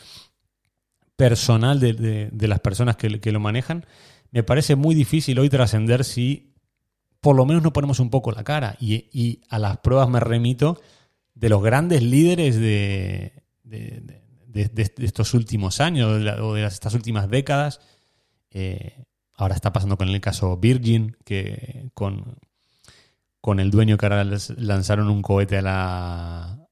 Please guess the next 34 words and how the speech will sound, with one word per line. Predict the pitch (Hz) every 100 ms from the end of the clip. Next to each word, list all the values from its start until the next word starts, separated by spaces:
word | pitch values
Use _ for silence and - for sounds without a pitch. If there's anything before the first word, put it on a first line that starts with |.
| _
a | 95
la, | 90 92 92 95 92 95 92 -
a | 98
la | 95 90
luna | 117 135 135
y, | 104 95 98
y | 98
está | 85 -
el | 104 107
dueño | 107 107 110 104
de | 98
Virgin, | 110 107 104 98 95 _ _ _ _ _ _
eh, | - 95 -
haciendo | 101 - 110 110
contenido, | 101 95 98 110 113
explicando | - - 101 110 110
lo | 104 98
que | 101
hacen, | 120 135 131
pero | 113 101
también | 101 110 110
habla | 107 110 101
de | 98
su | - 101 98
lifestyle | 104 104 95 - 120 131 147 151
y | 117
que | 104
corre | 101 110
una | 110 107
maratón | 104 104 113
en | 107
no | 107
sé | 104
dónde | 117 160 165 185